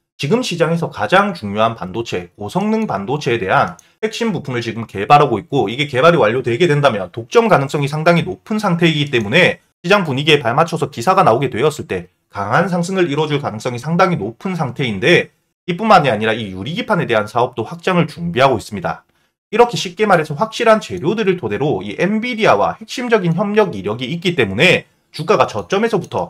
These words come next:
본격적으로 시장이 부각을 받기 시작한다면 강한 대세 상승을 가져올 수밖에 없는 이런 종목에 대해서도 여러분들이 저점에서부터 잡아갈 수 있게 제가 모두 준비해 두었기 때문에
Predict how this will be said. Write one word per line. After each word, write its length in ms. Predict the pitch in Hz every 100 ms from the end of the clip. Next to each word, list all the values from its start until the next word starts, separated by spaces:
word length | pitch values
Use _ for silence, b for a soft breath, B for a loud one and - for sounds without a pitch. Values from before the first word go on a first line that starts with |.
| - -
본격적으로 540 | 147 208 214 170 156
시장이 340 | 143 151 156
부각을 340 | 147 101 123 131
받기 280 | 175 - 175
시작한다면 640 | 139 131 120 92 120 104
강한 460 | - 98 113 170 175
대세 260 | 95 -
상승을 400 | 147 185 214 165
가져올 400 | - 117 180 196
수밖에 400 | 214 185 170 170
없는 240 | 127 117 131
이런 240 | 156 160
종목에 460 | 147 101 143 175 147
대해서도 540 | 117 98 127 147 104 B B _
여러분들이 420 | 110 151 190 165
저점에서부터 680 | - 104 - 214 226 143 123
잡아갈 420 | - 190 196 196
수 140 | 175 131
있게 180 | -
제가 200 | 98 104
모두 200 | 104 117
준비해 400 | 127 95 90 120
두었기 460 | 139 107 160 - 123
때문에 480 | 110 98 165 117